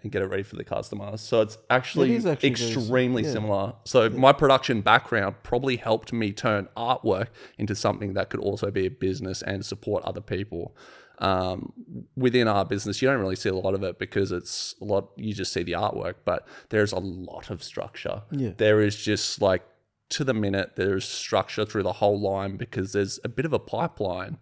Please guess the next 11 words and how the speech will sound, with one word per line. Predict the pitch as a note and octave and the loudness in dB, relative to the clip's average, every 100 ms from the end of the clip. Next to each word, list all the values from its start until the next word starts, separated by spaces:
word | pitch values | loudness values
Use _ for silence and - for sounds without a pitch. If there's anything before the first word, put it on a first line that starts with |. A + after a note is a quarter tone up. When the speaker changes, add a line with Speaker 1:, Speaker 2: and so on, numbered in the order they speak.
| - | -8
Speaker 1:
There's | - G2+ | -4 -4
different | - B2+ C3+ A#2+ - - | -2 -2 0 -2 -8 0
groups | A#2 A2+ - | 2 2 -4
of | G#2 | -10
people | - G#2 G#2 A2+ G#2 G#2 | -2 -2 -2 -2 0 2
that | G#2 - | -2 -2
need | G#2 G2+ | -4 -4
to | G#2+ | -4
know | G2+ G2+ | 0 0
what's | G#2 G#2 - | 0 -4 -6
coming. | - G2+ G2+ G2+ | -6 -4 -4 -6